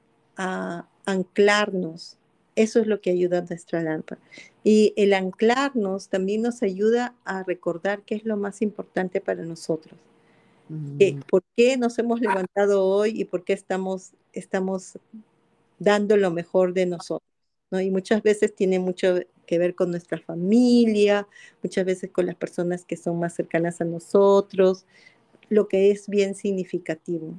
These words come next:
Speaker 1: Entonces, muchas veces cuando nosotros eso, am,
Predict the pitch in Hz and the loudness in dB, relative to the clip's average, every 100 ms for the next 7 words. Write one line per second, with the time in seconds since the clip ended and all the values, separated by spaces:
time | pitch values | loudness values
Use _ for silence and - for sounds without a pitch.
0 | - - 185 202 208 208 233 233 240 - | -10 -6 -4 -4 -2 0 2 2 0 0
1 | 214 190 175 170 180 214 - 202 208 220 | 2 2 0 0 0 0 0 0 0 -2
2 | 220 - _ _ _ - _ _ _ - | -2 -8 _ _ _ -20 _ _ _ -2
3 | 190 180 175 | 0 0 -6